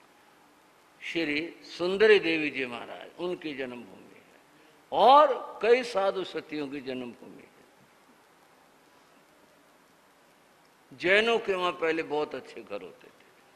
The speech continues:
और गांव में लगन थी संतों की। आज भी जाते हैं संत, तो गांव के लोग उमड़ करके आते हैं। वहां एक बार राजपुर गांव में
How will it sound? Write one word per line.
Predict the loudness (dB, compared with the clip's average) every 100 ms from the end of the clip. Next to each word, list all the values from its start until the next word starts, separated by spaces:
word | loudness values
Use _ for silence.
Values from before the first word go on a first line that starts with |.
| _ -20 -20 -20 -20 -20 _ -6
और | -4
गांव | 2 6 6 4
में | 2 2
लगन | 2 2 0 -4
थी | -10 -14 -16 -18 -20 -20 -20 _ _ _ _ _ _ -12
संतों | -4 -2 -2 -4
की। | -4
आज | 2 4 4
भी | 0 0
जाते | 2 2 0
हैं | -8 -8
संत, | -10 -10 -8
तो | -6
गांव | -6 -6 -8
के | -8
लोग | -8 -8
उमड़ | -8 -6 -6
करके | -6 -10 -12 -16
आते | -16 -20 -20
हैं। | -20 _ _ _ _ _ -20 _ _ _ _ _ _ _ _ _ _ _ _ _ _ _ _ _ _ -20 _ -16
वहां | -8 -2 0 4 4 4
एक | 2 0 -4
बार | -6 -4 -2 -2
राजपुर | 0 2 0 -2 -10 -10
गांव | -10 -12 -14
में | -18